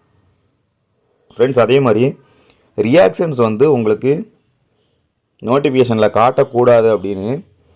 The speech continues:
நம்ம ஃப்ரெண்ட் ஒருத்தவங்க கேட்டிருந்தாங்க. அதுக்கு என்ன பண்ணணும் அப்படின்னா, யாரோ உங்களுக்கு ரிப்ளைல வந்து ரியாக்ஷன்ஸ்ல காட்டுறாங்க, அது நோட்டிஃபிகேஷன்ல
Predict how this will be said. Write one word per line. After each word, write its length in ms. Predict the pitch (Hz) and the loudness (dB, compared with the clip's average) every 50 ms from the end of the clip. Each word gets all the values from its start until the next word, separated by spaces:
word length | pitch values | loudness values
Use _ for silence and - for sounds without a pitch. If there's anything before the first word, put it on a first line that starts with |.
| _ _ _ _ _ _ - | _ _ _ _ _ _ -8
நம்ம 160 | 101 104 104 98 | -4 -4 -4 -4
ஃப்ரெண்ட் 200 | - 107 107 107 104 | -4 -2 0 0 0
ஒருத்தவங்க 280 | 98 101 98 98 87 98 | 0 0 -4 -4 -2 -2
கேட்டிருந்தாங்க. 400 | 101 98 98 95 90 92 107 117 113 | -2 -2 -2 -4 -4 -2 0 0 0
அதுக்கு 200 | 107 123 127 - 123 110 | 0 0 0 0 0 0
என்ன 120 | 117 123 117 | 0 0 0
பண்ணணும் 320 | 120 117 110 107 107 107 104 | 0 0 0 0 -2 -2 -2
அப்படின்னா, 340 | 92 90 85 82 87 90 101 120 147 160 151 _ _ _ _ - 98 | -4 -4 -6 -6 -6 -4 -2 -2 -4 -4 -8 _ _ _ _ -4 0
யாரோ 220 | 98 101 110 123 147 143 | 2 2 4 4 4 2
உங்களுக்கு 260 | 120 113 110 104 110 113 | 2 0 -4 -4 -4 -4
ரிப்ளைல 320 | 104 104 - 139 139 135 127 | -6 -2 0 0 2 2 2
வந்து 160 | 110 117 135 135 113 | 0 2 0 0 2
ரியாக்ஷன்ஸ்ல 480 | 117 123 127 123 - 120 113 - 113 104 95 | 2 0 0 0 -4 -8 -8 -6 -6 -4 -2
காட்டுறாங்க, 340 | 101 101 - 98 98 98 123 135 | -2 -4 -2 -4 -6 -4 -2 -2
அது 100 | 139 127 107 | -2 -2 -2
நோட்டிஃபிகேஷன்ல 600 | 110 120 117 123 107 117 113 110 110 110 107 104 | -4 -6 -6 -6 -8 -6 -6 -6 -6 -6 -6 -6